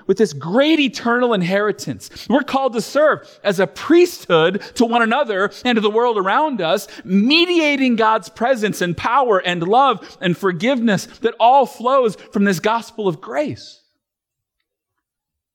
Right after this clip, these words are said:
That, that deep space thing, I don't even care anymore. I just went from caring about it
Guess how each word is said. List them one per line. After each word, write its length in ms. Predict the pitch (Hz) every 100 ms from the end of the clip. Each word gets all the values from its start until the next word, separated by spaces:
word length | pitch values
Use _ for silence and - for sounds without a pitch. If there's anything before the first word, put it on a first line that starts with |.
| _ _ _ _ _ _ _ _ _ _ _ _ _ _ _ _ _ _ _
That, 180 | 208 202 196 _ _ _ -
that 360 | 214 190 -
deep 220 | 143 233 294
space 340 | - 233 339
thing, 280 | 311 214 190
I 80 | 185
don't 140 | 320
even 180 | 302 254
care 260 | - 359
anymore. 480 | 370 196 160 98 - _ _ _ _ _ _ _ _ _ _ _ _ _ _ -
I 80 |
just 140 | 247 302
went 180 | 320 294
from 160 | 277
caring 320 | 226 226 285
about 220 | 285 247
it 100 | 220